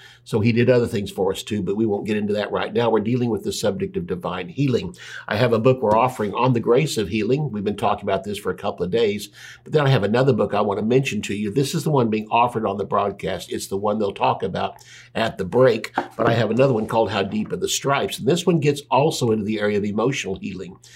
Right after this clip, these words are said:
In fact, Jesus first mentioned, he said, uh, when he came to his own ha-, hometown, that the Spirit of the Lord is upon me to heal the brokenhearted.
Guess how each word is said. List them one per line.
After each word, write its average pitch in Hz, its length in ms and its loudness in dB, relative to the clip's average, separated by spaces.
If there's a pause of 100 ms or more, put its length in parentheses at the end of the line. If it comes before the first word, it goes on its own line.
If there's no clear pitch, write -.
(220)
In 104 120 -2
fact, 104 280 0
Jesus 131 360 2
first 117 320 2
mentioned, 139 360 0
he 104 80 -4
said, 98 400 -6 (240)
uh, 104 80 2
when 104 120 0
he 107 40 -2
came 107 240 -2
to 101 80 -2
his 92 160 -4
own 98 200 -2
ha-, 101 180 -6 (160)
hometown, 104 720 -2 (260)
that 107 140 -2
the - 60 -14
Spirit 135 260 6
of 123 60 6
the 117 60 0
Lord 113 160 6
is 92 100 -4
upon 107 340 0
me 107 120 0
to 95 80 -4
heal 104 220 0
the 92 60 -2
brokenhearted. 98 880 -2